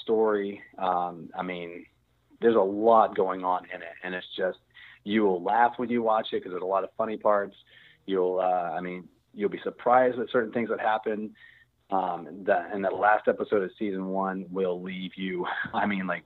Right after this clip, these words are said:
crazy wanting more. It's just, it's, uh, it leaves on a really, really major cliffhanger. And, um,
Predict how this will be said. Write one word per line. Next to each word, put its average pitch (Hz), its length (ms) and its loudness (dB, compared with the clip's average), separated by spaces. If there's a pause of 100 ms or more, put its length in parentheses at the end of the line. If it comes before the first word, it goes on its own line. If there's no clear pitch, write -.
(140)
crazy 101 720 2
wanting 90 420 -6
more. 87 440 -12
It's 92 200 -6
just, 98 280 2
it's, - 380 -2
uh, 92 440 2 (720)
it 107 160 4
leaves 123 240 6
on 113 100 6
a 104 80 0
really, 117 720 2
really 104 240 0
major 95 480 -10 (100)
cliffhanger. 82 540 -8 (560)
And, 90 440 -4
um, 85 520 2